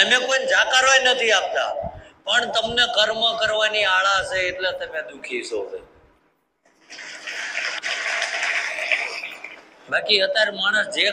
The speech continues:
કઈ નોકરી ધંધે અભણ હોય ને, તોય ત્રણસો થી ચારસો રૂપિયા રોજ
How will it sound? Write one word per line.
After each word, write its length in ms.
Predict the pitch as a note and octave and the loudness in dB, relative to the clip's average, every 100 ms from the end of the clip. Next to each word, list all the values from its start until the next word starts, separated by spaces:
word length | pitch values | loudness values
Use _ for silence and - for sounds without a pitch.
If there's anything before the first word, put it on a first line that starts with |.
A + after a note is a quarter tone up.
| G#3+ | 2
કઈ 140 | G#3 | 0
નોકરી 380 | F3 F3+ G3+ G3+ | -2 -6 -2 -2
ધંધે 320 | F3 F3+ F#3 G3+ D#3 | 0 -2 0 0 0
અભણ 300 | D3+ E3+ G3+ | -2 0 2
હોય 240 | G#3 B3 | 4 2
ને, 160 | A#3+ B2+ - - - _ _ - | 2 -2 -4 -12 -16 _ _ -2
તોય 160 | G3 G#3+ | 2 2
ત્રણસો 340 | G#3 G#3 G#3 A3 | 2 2 2 2
થી 240 | A3 G#3+ G#3 | 2 -2 2
ચારસો 320 | G3 F#3+ G#3 G3+ | 2 4 4 4
રૂપિયા 420 | G3 G#3 G3 F3 | 2 2 2 2
રોજ 180 | F3+ | -2